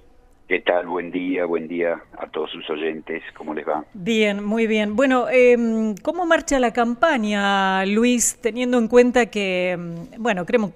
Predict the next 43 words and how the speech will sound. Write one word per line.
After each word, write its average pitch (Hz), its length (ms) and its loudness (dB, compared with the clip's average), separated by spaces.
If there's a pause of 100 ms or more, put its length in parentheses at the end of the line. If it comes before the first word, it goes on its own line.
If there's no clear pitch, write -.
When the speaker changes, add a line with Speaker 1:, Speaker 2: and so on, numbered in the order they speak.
(100)
Speaker 2:
creo 208 220 0
que 202 80 -4
hemos 180 200 -6
hablado 180 320 -2
después 180 320 -2
de 175 120 -4
las, 165 320 -8
de 190 100 -4
las 180 160 2
paso, 196 480 0 (560)
eh, 190 240 0
esta 208 180 2
campaña 208 460 2
que 196 80 0
de 185 80 0
alguna 202 240 0
manera 202 420 2
en 190 100 -2
la 190 80 2
provincia 202 460 0
tuvo 190 220 -2
que 180 100 -4
ser 190 460 0
retocada, 196 1120 -2
digo, 196 400 -4
entre 190 240 -6
comillas, 214 640 -2 (400)
eh, 190 160 2
por 196 180 0
la 185 140 0
sorpresa 202 520 0
que 180 200 -2
dio 190 420 2
Javier 190 460 -2
Milei, 196 400 0
incluso 254 420 -2
para, 175 380 0
para 175 220 -6
Juntos 233 380 -6
Somos 214 240 -6
Río 214 240 -4
Negro, 262 560 -4
porque 190 460 -6